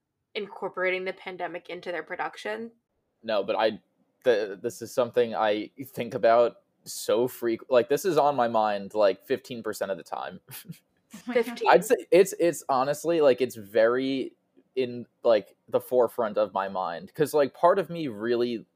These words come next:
Speaker 2: wants, like, people to not just, like, like, I understand the argument where it's like,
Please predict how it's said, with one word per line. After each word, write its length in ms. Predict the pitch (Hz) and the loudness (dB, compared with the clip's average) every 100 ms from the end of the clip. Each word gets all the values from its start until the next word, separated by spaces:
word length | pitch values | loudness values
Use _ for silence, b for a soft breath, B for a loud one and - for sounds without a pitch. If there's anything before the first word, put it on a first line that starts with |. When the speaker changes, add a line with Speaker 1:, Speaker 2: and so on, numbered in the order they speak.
| _ | _
Speaker 2:
wants, 680 | 110 110 113 113 - - - _ _ _ | -10 0 2 2 -8 -16 -20 _ _ _
like, 280 | 127 113 - | 0 0 -2
people 300 | 131 123 123 | -8 -4 -4
to 140 | - | -4
not 380 | 107 98 104 - | -6 -2 -2 -2
just, 240 | - 104 - | -8 -10 -10
like, 120 | - | -2
like, 160 | 143 127 | 2 2
I 60 | |
understand 360 | 143 165 - 156 | 0 -2 -4 -2
the 60 | 135 | 2
argument 380 | 117 117 117 | 2 0 -4
where 100 | 113 | -4
it's 80 | 107 | -4
like, 180 | 104 98 | -4 -4